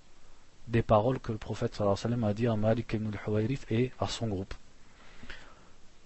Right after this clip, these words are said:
Et donc, parmi ce qu'il leur a dit, il lui a dit aussi,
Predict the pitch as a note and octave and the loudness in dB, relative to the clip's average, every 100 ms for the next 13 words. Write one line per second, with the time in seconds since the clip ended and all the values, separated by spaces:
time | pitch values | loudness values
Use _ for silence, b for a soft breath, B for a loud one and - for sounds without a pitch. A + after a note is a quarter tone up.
0 | - - D#3 C#3+ C3 C3 - C3 B2+ C3 | 0 8 10 10 8 4 8 8 8 4
1 | - A2+ G#2 G#2 D3 C3 G#2 F#2 G2+ G#2 | 2 4 6 4 2 2 2 0 -2 -4
2 | - A#2 | -4 -6